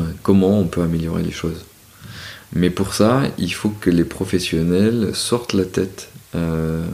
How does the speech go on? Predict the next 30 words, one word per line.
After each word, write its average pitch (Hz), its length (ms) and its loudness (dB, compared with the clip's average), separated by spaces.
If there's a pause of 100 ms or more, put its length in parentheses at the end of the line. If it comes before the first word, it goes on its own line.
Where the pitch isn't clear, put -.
(160)
parce 85 140 -4
qu'on 85 220 0
a, 82 180 0
ils 90 200 -2
ont 90 80 -4
tous - 240 -10
la 95 80 4
tête 98 180 2
dans 92 120 2
le 101 80 6
guidon, 92 320 4 (520)
ils - 80 -20
sont 85 220 0
dans 95 200 4
leurs 98 200 4
soins 110 220 2
qu'ils 101 180 -2
ont 92 180 2
à 87 40 0
faire 107 480 2
et 92 140 2
le 87 140 2
reste 104 380 -4
des 85 140 0
soins 104 340 2
qu'il 87 580 0
leur 85 100 2
reste 101 240 -2
à 95 60 0
faire. 92 420 0